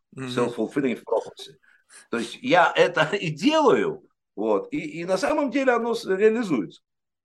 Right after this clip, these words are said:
Speaker 2: Но я до этого сказал, что я буду это делать, или я хочу получить вот этот результат.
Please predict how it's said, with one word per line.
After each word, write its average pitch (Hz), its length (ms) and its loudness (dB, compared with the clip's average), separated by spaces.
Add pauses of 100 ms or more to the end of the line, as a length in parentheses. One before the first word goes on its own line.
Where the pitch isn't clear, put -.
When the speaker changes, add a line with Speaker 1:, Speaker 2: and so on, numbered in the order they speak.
(440)
Speaker 2:
Но 156 100 8
я 226 200 8
до 208 140 10
этого 262 220 6
сказал, 143 380 4
что 120 140 -4
я 170 140 2
буду 151 280 0
это 143 160 -4
делать, 87 400 -6
или 120 160 0
я 143 120 6
хочу 139 260 -2
получить 131 360 -6
вот 117 140 -4
этот - 160 -6
результат. 101 460 -10